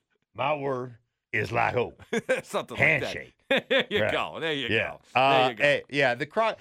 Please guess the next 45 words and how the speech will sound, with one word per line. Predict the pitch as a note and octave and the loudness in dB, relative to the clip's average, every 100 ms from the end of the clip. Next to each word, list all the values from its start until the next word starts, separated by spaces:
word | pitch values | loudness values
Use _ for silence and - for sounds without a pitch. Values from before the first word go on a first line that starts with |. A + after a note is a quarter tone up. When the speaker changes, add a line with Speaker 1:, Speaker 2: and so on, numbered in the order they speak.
| - | -4
Speaker 1:
like, | C4 D4 | -2 -2
you | D#4 | -4
can | D4 | -4
get | D4 | -4
a | C#4+ | 0
great | C#4+ D4 A#3+ | 0 0 0
meal | A#3+ C#4+ D#4 | -2 0 2
out | D#4+ | 2
of | D4+ | 0
a | C#4+ | -2
crock | D4 D#4 - | 0 0 2
pot. | D4 C4+ | 2 2
Let | C4 D4 | 2 0
it | - | -4
simmer. | - D4 D4+ D4 | -4 -2 0 0
You're | C4+ | 2
not | C4+ C4 | 0 0
gonna | B3+ | 0
burn | C4+ B3+ | 0 0
down | B3+ | -2
your | A#3 | -4
kitchen. | - G#3 A3 D4+ D#4 D#4 D#4 | -2 -2 0 -2 -2 -2 -4
Speaker 2:
Right. | F#2 G#2 A2+ A2 - A#3 | -6 -2 -2 -4 -8 -4
Speaker 1:
Right? | C4+ D#4+ | 0 0
It's | D#4+ | -2
gonna | C#4+ | -6
be | D4 | -6
great. | C4+ D4 D4+ D4 C#4+ F#3 | -2 2 2 2 -2 -4
There's | B3 | -4
no | A3 | -2
grease | F3+ C3+ A3 A3+ | -2 -2 0 -2
fires | - G3+ G3+ F3 | 2 4 4 2
in | E3 | -4
a | |
crock | E3 F#3 - | 2 2 2
pot. | B2+ A#2 F2+ - | 0 0 -2 -6
Speaker 2:
Shouldn't | E3+ D3+ | -4 0
Speaker 1:
They | D#3 | 2
Speaker 2:
be. | |
Speaker 1:
don't | A3 B3+ - | 2 0 2
have | C4 C4 F#3+ | 2 2 0
grease | B3+ B3 | -2 -2
fires. | - A3+ E3 F2+ | 0 2 2 0
Speaker 2:
Shouldn't | - F#3+ C#3 | -4 -4 -4
be. | A2+ | -6